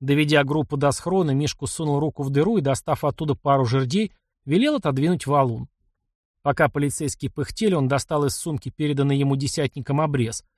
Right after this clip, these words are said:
и, переломив его, достал из ствола патрон.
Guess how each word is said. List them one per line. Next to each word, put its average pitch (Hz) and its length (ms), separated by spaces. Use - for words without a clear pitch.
и, 151 100
переломив 196 540
его, 202 100
достал 226 360
из 202 80
ствола 139 300
патрон. 131 480